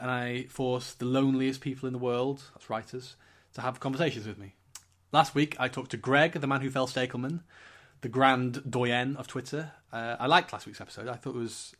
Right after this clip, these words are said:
uh, I thought it was pretty good. He's an interesting chap. This week, we stay with the internet. I talked to Socrates Adams. Socrates, or Socrates, is best known for his online work,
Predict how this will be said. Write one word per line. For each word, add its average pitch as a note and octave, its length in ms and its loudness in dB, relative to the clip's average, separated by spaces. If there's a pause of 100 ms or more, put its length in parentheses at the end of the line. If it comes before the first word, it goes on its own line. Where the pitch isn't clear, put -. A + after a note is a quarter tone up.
uh, B2 60 -12
I A2+ 160 -8
thought - 60 -12
it B2+ 60 -8
was B2 80 -12
pretty A2+ 200 -10
good. A#2 300 -10 (160)
He's A#2 100 -12
an A#2 80 -12
interesting A#2 400 -10
chap. - 380 -12 (480)
This D#3 180 0
week, D3+ 160 4
we D3 60 -2
stay D#3 240 2
with C#3 180 0
the C3 100 0
internet. A2+ 380 -8 (140)
I A#2 180 -4
talked C3+ 340 -4
to C3+ 460 0
Socrates C3+ 760 -6
Adams. A#2 540 -10 (180)
Socrates, D3+ 760 -4
or A#2 60 -12
Socrates, C3 500 -8
is A#2 300 -10
best C3+ 260 -4
known B2 220 -4
for B2 80 -8
his A#2 80 -4
online A#2 340 -2
work, A#2 400 -8